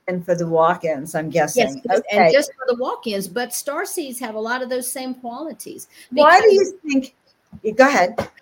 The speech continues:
Speaker 2: I was just gonna say,
Speaker 1: Yeah.
Speaker 2: the walk-in has to come from somewhere. <laughs>
Speaker 1: Yes, yes. Right, that's so true. The walk-in came from somewhere.
Speaker 2: Right.
Speaker 1: And of course, these are all the star seeds. But,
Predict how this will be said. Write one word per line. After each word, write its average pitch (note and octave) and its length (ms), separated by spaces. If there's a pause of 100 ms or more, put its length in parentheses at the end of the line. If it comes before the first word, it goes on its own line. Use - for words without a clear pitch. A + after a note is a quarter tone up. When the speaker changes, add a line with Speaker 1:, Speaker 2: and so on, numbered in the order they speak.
Speaker 2:
I C#4+ 60
was D4+ 100
just E4+ 180
gonna D4+ 140
say, D4 160
Speaker 1:
Yeah. A3 100 (300)
Speaker 2:
the B3+ 160
walk-in E4 420
has D#4 240
to D4 80
come D#4+ 260
from C4 180
somewhere. A#3 640 (340)
<laughs> B4+ 140
Speaker 1:
Yes, G3 280 (280)
yes. C4 320 (920)
Right, B4 380
that's E4 300
so G4+ 140
true. A#4 280
The D#4+ 100
walk-in D#4+ 560
came D4 320
from C#4 160
somewhere. G3 640
Speaker 2:
Right. D#4 480
Speaker 1:
And A3 220 (100)
of A#3+ 140
course, C4 300
these A#3+ 200
are A3+ 120
all G#3 200
the G3 80
star A3+ 360
seeds. F#3+ 360
But, B3 360